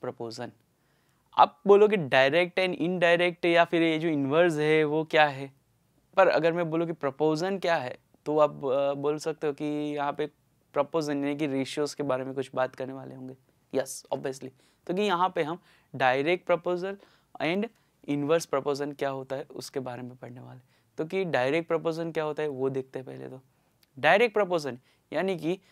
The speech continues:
हमें प्रोपोर्शन यानी कि रेशियो यानी कि हमें कुछ दो चीज़ के बीच में कंपेयरिंग करना है। तो कि यहाँ पे आप देखो कि कोई एक चीज़, जैसे कि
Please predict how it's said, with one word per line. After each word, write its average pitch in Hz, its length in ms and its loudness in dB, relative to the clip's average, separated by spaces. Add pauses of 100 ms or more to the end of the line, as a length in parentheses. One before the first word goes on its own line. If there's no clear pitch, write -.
(200)
हमें 160 220 0
प्रोपोर्शन 190 540 2
यानी 196 120 -2
कि 202 60 0
रेशियो 160 320 0
यानी 170 180 -2
कि 180 60 -2
हमें 185 180 -4
कुछ 180 400 -2
दो 185 560 2 (340)
चीज़ 180 380 -4
के 196 140 4
बीच 170 220 -2
में 180 120 -4
कंपेयरिंग 160 480 -2
करना 165 260 -4
है। 160 140 -12 (560)
तो 196 60 -4
कि 190 80 -6
यहाँ 196 400 0
पे 208 80 2
आप 202 100 4
देखो 202 360 0 (460)
कि 190 500 -2 (1040)
कोई 214 280 4 (380)
एक 208 220 4 (160)
चीज़, 131 360 0 (280)
जैसे 160 300 -2
कि 131 200 -10